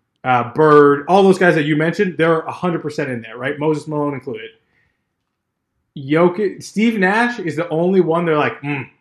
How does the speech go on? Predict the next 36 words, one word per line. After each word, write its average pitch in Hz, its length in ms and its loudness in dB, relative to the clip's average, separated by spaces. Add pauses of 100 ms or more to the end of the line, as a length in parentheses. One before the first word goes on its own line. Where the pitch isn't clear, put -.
(140)
I 139 120 0
don't 139 140 0
know." 123 320 -2 (320)
I 139 80 -8
don't 143 80 -2
know 147 80 0
if 131 80 -2
he's 127 160 -6
in 123 80 -4
there. 113 360 -8
And 147 160 -4
Jokic, 185 600 0 (260)
right 151 220 0
now, 165 300 2
I 160 120 0
would 165 160 0
say, 165 380 0 (1000)
I 147 140 4
don't 160 160 2
know. 131 160 0
He's 131 140 -4
higher 175 300 4
than 196 180 0
Nash, 160 360 2
but 135 120 -10
I 139 80 -4
don't 151 160 -6
think 147 140 -6
he's, 131 360 -8
I 139 80 -6
don't 135 120 -8
think 127 120 -12
he's 113 100 -20
in 117 60 -20
that 113 180 -16
level. 110 240 -20